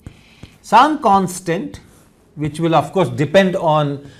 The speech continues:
how much is this F naught and how much is this m and how much is this b, times cos of this omega t.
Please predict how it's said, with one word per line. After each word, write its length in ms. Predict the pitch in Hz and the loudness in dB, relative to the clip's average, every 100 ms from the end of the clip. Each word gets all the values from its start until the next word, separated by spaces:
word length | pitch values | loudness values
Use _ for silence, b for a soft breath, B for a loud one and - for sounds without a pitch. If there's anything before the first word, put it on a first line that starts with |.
| B _ | B _
how 160 | 147 | -4
much 240 | 147 143 143 | -2 -4 -6
is 100 | 127 | -6
this 180 | 131 135 | -6 -6
F 200 | 131 135 | -6 -6
naught 360 | 131 127 131 | -6 -6 -6
and 160 | 131 123 | -6 -8
how 140 | 113 | -8
much 260 | 123 120 120 | -8 -10 -10
is 100 | 110 | -10
this 240 | 110 110 - | -8 -10 -12
m 360 | 120 135 247 b b b b | -12 -10 -12 b b b b
and 260 | - 143 147 | -4 -4 -4
how 160 | 131 135 | -8 -8
much 260 | 123 117 | -8 -10
is 80 | 110 | -14
this 220 | 110 107 | -12 -12
b, 520 | 107 101 165 269 294 B B B B B - | -10 -4 -2 -2 -4 B B B B B -8
times 480 | - 202 220 294 285 | 2 4 4 2 -4
cos 640 | - 180 190 214 269 - | -6 2 6 8 6 2
of 520 | 180 147 147 233 - - b b b b _ | -4 -2 0 -2 -4 -14 b b b b _
this 420 | 139 170 349 349 | -10 2 4 6
omega 460 | 254 185 139 127 - | 2 2 0 -2 -6
t. 180 | - - | -12 -16